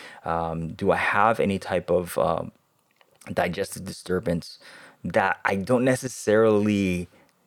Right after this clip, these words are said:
know about?" Uh, and it's kinda, kinda hard to say. <laughs> Like, if you don't know about it, you, you would kinda know about it, but you, it, it's not overtly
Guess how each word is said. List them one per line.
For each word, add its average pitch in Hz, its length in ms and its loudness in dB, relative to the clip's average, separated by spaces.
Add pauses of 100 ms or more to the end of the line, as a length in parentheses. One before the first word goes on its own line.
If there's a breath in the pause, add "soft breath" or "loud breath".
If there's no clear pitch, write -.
know 113 540 6
about?" 277 720 2 (120)
Uh, 87 360 2
and 95 160 2
it's 90 160 2
kinda, 92 200 -2
kinda 82 180 -2
hard 80 160 -4
to 87 80 -6
say. 87 340 -4
<laughs> - 40 -20 (120)
Like, - 640 -6 (100)
if 101 140 -6
you 104 140 2
don't 92 180 4
know 104 160 6
about 87 260 0
it, - 160 -4
you, 107 240 -2
you 107 160 -2
would 135 100 -6
kinda 113 200 0
know 92 140 6
about 87 160 2
it, - 80 -4 (360 loud breath)
but 101 320 2 (720)
you, 123 640 2 (420)
it, 113 180 -2
it's 131 180 -4
not 156 440 -2 (440)
overtly 101 880 2